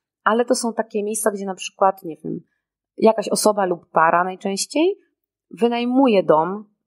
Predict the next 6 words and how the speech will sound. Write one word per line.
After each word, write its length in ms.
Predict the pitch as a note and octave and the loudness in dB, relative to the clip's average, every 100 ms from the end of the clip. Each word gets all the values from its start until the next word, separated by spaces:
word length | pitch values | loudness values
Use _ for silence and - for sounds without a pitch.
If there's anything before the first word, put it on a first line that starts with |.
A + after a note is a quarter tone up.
| _ | _
powiedzmy, 720 | F#3 F3 F3+ F#3 F3+ E3+ F3 _ _ _ _ - | -8 -6 -8 -8 -6 -6 -8 _ _ _ _ -4
na 120 | F3+ | 2
Maderze 480 | F3+ E3+ E3+ D#3+ G#3+ | 2 4 2 2 -2
na 120 | G#3+ | -4
trzy 220 | - F#3 | -6 -10
miesiące 640 | F3+ F3+ E3 E3+ - C#4 | -10 -12 -12 -10 -4 -2